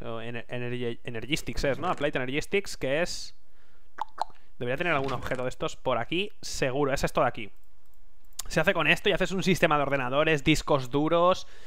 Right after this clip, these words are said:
increíble, o sea, es una pasada. Puedes hacer todo un sistema ahí, por ejemplo, con un superordenador arriba, pero un superordenador que tienes que, tienes que craftearlo y son varios bloques de dista-, increíble, o sea, te lo juro, increíble.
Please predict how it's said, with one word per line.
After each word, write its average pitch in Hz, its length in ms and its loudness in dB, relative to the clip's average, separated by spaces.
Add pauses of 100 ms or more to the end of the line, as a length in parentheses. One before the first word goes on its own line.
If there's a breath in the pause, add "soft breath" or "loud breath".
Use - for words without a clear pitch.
(680 loud breath)
increíble, 156 580 4
o - 20 0
sea, 143 120 6
es - 80 2
una 180 200 4
pasada. 160 380 8
Puedes 160 140 4
hacer 175 180 2
todo 160 140 2
un 175 100 2
sistema 151 640 4
ahí, 139 280 4
por 143 180 2
ejemplo, 143 400 0
con 135 120 0
un 147 80 0
superordenador 143 580 2
arriba, 147 600 2
pero 120 140 -4
un 131 60 -2
superordenador 151 500 4
que 160 80 0
tienes 147 160 2
que, 170 100 2
tienes 147 280 0
que 180 80 0
craftearlo 147 460 4
y 143 40 2
son 139 160 -2
varios 143 260 4
bloques 135 320 2
de 135 80 4
dista-, 120 320 -2
increíble, 147 580 2
o 120 40 -2
sea, 131 200 0
te - 80 2
lo 131 80 2
juro, 135 320 0
increíble. 160 840 2